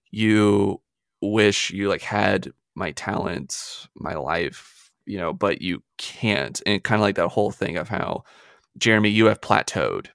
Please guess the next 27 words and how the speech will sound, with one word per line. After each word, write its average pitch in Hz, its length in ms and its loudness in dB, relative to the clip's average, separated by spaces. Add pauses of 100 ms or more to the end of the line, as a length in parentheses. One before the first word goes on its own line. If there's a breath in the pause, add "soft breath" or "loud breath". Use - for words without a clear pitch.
(140)
Like, 87 340 0 (600 soft breath)
you 113 180 6
have, 113 180 4 (120)
there's 107 240 0
nothing 120 420 6
that 120 140 4
you've 110 180 0
done 107 200 4
wrong. 107 500 0
There's, 98 200 -4 (640)
and 107 160 2
there's 101 180 -2
nothing 107 380 -2
that, 82 140 -2
like, 90 300 -4 (100)
you 107 160 -2
could 98 140 -4
go 98 160 -2
back 101 360 -2
and 90 140 -4
do. 101 200 2
There's 98 160 -2
no 104 120 0
regrets 92 560 -2
that 85 140 -2
you 90 140 -2
have. 107 440 0